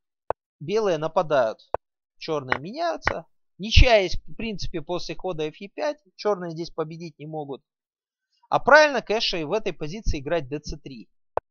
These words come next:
С большим преимуществом. Ничья единственная у черных есть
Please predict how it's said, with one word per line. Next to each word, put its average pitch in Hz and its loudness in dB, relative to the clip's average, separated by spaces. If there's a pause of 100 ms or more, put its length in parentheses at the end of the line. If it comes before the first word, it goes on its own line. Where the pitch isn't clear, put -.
(100)
С 131 -18
большим 160 -2
преимуществом. 147 -8
Ничья 233 2
единственная 160 2
у 135 -4
черных 214 -2
есть 160 -2